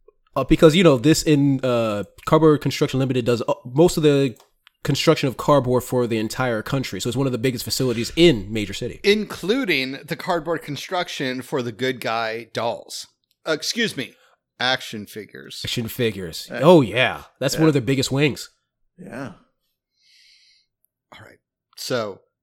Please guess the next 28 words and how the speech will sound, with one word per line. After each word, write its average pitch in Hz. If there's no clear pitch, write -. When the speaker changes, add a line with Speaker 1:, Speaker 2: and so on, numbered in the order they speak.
Speaker 2:
<clears throat> -
and 202
I 135
whirl 160
around, 139
and 139
there's, 139
like, 120
three 147
different 135
camera 127
cuts -
of 123
me 113
whirling 110
around, 101
like, 98
<laughs> -
Ghost 202
Boy. 110
Speaker 3:
Right. 143
Speaker 2:
<laughs> -
Speaker 1:
Mm. 131
Speaker 2:
I -
think 147
he -
went 123
to 113